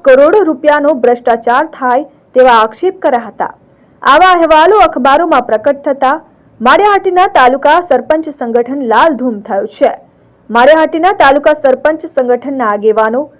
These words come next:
જીતુભાઈ સિસોદિયા, ભૈલુભાઈ સોલંકી, નિલેશભાઈ નંદાણીયા, દેવાયતભાઈ વાઢેર, માણસુરભાઈ સિસોદિયાની આગેવાની નીચે માળિયાહાટીના તાલુકાના ચાલીસ ઉપર સરપંચો ભેગા થઈને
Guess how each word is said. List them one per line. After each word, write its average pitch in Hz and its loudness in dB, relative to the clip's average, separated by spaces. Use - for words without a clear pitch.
જીતુભાઈ 320 0
સિસોદિયા, 247 0
ભૈલુભાઈ 285 2
સોલંકી, 240 -2
નિલેશભાઈ 247 -2
નંદાણીયા, 240 -2
દેવાયતભાઈ 254 2
વાઢેર, 226 0
માણસુરભાઈ 320 0
સિસોદિયાની 254 -2
આગેવાની 254 -2
નીચે 214 -10
માળિયાહાટીના 370 0
તાલુકાના 277 -2
ચાલીસ 285 -2
ઉપર 269 -2
સરપંચો 247 -4
ભેગા 240 -4
થઈને 277 -4